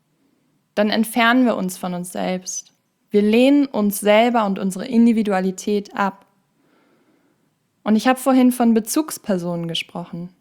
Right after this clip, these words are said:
Wir sind abhängig von Bezugspersonen. Wir suchen uns unsere Bezugspersonen. Und mit Bezugspersonen meine ich nicht nur Eltern oder Familie. Wir können das Wort Bezugspersonen auch durch das Wort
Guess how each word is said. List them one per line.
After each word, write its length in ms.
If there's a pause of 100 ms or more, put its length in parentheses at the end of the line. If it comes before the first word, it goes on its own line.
(680)
Wir 100
sind 220
abhängig 520
von 200
Bezugspersonen. 920
Wir 120
suchen 380
uns 200
unsere 260
Bezugspersonen. 1000 (1700)
Und 120
mit 180
Bezugspersonen 880
meine 300
ich 160
nicht 180
nur 160
Eltern 420
oder 140
Familie. 720 (1900)
Wir 120
können 180
das 220
Wort 320
Bezugspersonen 880
auch 240
durch 300
das 240
Wort 320